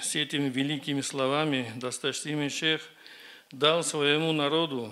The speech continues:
на его родном языке два бесценных дара: переводы и толкование книги Аллаха и сунны его пророка, алейхиссалам.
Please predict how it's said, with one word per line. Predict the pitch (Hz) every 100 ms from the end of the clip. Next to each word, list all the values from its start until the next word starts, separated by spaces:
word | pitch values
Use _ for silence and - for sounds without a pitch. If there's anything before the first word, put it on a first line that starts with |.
| 107
на | 127
его | 127 131
родном | 131 127 139 135
языке | 127 123 120 156 147
два | 127 143 139
бесценных | 135 123 - 147 139 123
дара: | 151 143 117 107 - - - - - - - - _ _
переводы | - 143 151 170 160 156
и | 151
толкование | 131 143 127 151 147 143
книги | 135 147 156 139
Аллаха | 139 135 135 175 180 156 120 104 - 135
и | 139 127 131 123 -
сунны | - 165 165
его | 151 139
пророка, | 135 139 123 123 - 107 104 120
алейхиссалам. | 110 - - 139 156 151